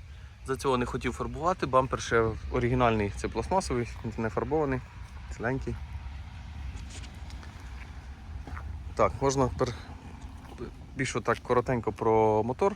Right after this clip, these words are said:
Мотор, це у нас два і нуль, вісімдесят чотири кіловата, сто п'ятнадцять кінських сил, це самий потужний в цій моделі, цепний привід. Ре-, ці мотори себе дуже хорошо зарекомендували.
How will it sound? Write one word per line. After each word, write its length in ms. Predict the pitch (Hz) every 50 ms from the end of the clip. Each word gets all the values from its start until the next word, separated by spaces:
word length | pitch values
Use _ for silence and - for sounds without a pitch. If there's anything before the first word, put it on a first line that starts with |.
| - - -
Мотор, 280 | 117 110 - 120 110
це 100 | - 110
у 20 | 104
нас 160 | 104 104 104
два 160 | 104 117 117
і 40 | 113
нуль, 140 | 117 117 110
вісімдесят 540 | 104 107 - - 113 110 107 - 107 -
чотири 260 | - - - 104 98 95
кіловата, 480 | - 113 120 139 160 180 - 175 170 - - - - - - - - - -
сто 160 | - - 117
п'ятнадцять 420 | - - - 117 110 104 101 98
кінських 380 | - - 110 104 - - 110 -
сил, 200 | - - 180 175
це 200 | - - 113 113
самий 280 | - - 123 110 107 98
потужний 500 | - 113 - 139 151 165 175 190 190 185 - - - -
в 60 | -
цій 420 | - - 151 151 147 143 143 143
моделі, 420 | 143 143 135 143 143 143 143 143 - - - - -
цепний 340 | 120 120 - 117 110 104
привід. 320 | - - 160 180 185 180 - - - - - - - - - - - - - - - - -
Ре-, 260 | 113 117 123 123 120 117 113
ці 100 | - -
мотори 300 | 143 131 - 147 127 127
себе 200 | - 147 131 131
дуже 180 | 127 127 120 117
хорошо 320 | - 120 110 110 - 117
зарекомендували. 760 | 107 110 107 - 117 113 117 117 135 160 175 180 175 170 160